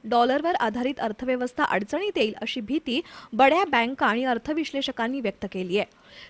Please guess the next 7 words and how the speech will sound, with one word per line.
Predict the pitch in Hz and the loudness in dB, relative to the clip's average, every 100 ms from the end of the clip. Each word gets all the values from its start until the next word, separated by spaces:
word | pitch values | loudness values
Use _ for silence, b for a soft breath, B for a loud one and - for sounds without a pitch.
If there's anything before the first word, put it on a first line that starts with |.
| - | 4
त्यामुळंच | 311 349 359 403 440 | 6 6 4 0 0
सोने | 359 320 359 | -2 -2 -2
चांदीकडे | 403 370 339 339 339 349 | 0 0 0 2 2 2
गुंतवणूक | 262 233 277 392 427 | 0 -2 0 0 2
वाढली | 349 277 254 196 | 4 4 4 0
आणि | 220 254 | 0 0
दरामध्ये | 226 233 311 320 254 | 2 2 2 0 0